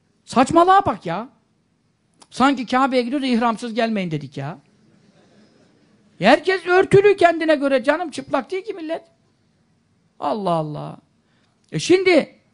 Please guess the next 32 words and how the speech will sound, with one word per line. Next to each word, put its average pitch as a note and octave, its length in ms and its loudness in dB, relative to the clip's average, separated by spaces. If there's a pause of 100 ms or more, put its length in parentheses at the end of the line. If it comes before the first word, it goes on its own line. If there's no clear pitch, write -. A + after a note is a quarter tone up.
(180)
bunu C4+ 300 4
da E4 140 6
bize A#3+ 320 2
iftira F3 400 0
olarak C#3 200 -6
yapıyor. C#3 280 -10
Yirmi C4+ 200 2
dokuz C4 240 2
Ekim'i A#3+ 300 -2
istedi. F3+ 420 -4
Al A#3+ 240 4
bir A3 60 0
iftira F3 440 0
daha. C3 260 -6 (560)
Bu F3+ 120 -2
kadar E3+ 320 0
iftira D#3 580 -6
bir D#3 180 -8
arada. C#3+ 380 -6 (460)
Yani C#3+ 240 -2
Allah C#3+ 400 -2
Teala C#3+ 500 -6 (480)
bu F3+ 80 2
kadar E3+ 280 -2
yalanı, D3+ 540 -6 (500)
bu E3+ 340 -8 (220)
iftiraları D#3+ 760 -4 (300)
kim C4+ 260 2
yaptırdıysa, F3+ 800 0
kim A#3+ 260 -6
sebep F#3 340 -4
olduysa D#3+ 600 0